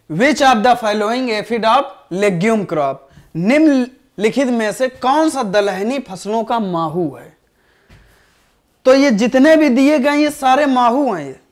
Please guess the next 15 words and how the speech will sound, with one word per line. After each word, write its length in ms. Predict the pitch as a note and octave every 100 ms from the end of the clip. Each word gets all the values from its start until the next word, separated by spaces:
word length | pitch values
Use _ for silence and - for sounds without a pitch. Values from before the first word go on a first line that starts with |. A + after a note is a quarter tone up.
| G3
ये 100 | A3
सभी 440 | - B3 B3 F4+ D4+ - _ _ -
एफिड 400 | A#3 G3+ A3+ F3+
हैं, 200 | C#3 B2+ _ _
लेकिन 340 | F3+ A3+ A#3 C#4
आपको 320 | C4+ C4+ D4
ये 260 | A3+ B3+ D#4+
बताना 420 | C4+ B3+ A#3+ A#3+
होगा 240 | A3 B3+
कि 120 | C4 C#4+
कौन 220 | C4 C4+
सा 120 | C#4 C#4
लेग्यूम 640 | A3 G#3 G#3+ F#3 D#4 D#4+
क्रॉप 340 | C4+ A#3+ F#3+
में 300 | G#3 G3+ C#4